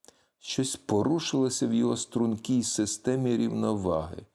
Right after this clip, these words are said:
Він і сам не міг зрозуміти, що саме так відбулося, клацнуло.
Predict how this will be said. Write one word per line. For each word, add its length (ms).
Він 180
і 60
сам 240
не 100
міг 180
зрозуміти, 680
що 260
саме 460
так 360
відбулося, 760
клацнуло. 960